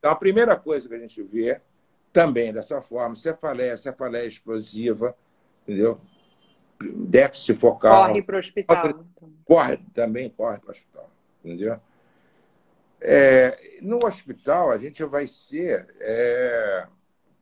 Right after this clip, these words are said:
Speaker 1: o doente vai ser avaliado. Nessa avaliação, existem uns scores que a gente coloca, que são tabelas que a gente coloca exatamente pra poder,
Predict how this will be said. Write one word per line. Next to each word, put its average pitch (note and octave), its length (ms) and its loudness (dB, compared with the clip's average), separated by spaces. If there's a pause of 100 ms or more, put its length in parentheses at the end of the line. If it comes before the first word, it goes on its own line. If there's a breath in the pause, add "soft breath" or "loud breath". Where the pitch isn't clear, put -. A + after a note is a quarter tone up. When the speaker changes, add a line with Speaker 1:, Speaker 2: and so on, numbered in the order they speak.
(1500)
Speaker 1:
o B2+ 140 -6
doente C3+ 260 -4
vai D3+ 120 -4
ser D#3 160 -4
avaliado. D3 540 -6 (1080)
Nessa E3+ 320 -2
avaliação, C3 680 -4
existem C3 380 -12
uns B2 120 -12
scores A#2 680 -2
que - 100 -8
a F2 40 -6
gente F#2 260 -12
coloca, F2+ 500 -4 (300 soft breath)
que G#2+ 80 -10
são C3 200 -2
tabelas A2 640 2
que - 100 -10
a F#2 40 -2
gente G2+ 240 -12
coloca G2+ 420 -2
exatamente B2 480 -2
pra C#3+ 120 -2
poder, C#3 320 -4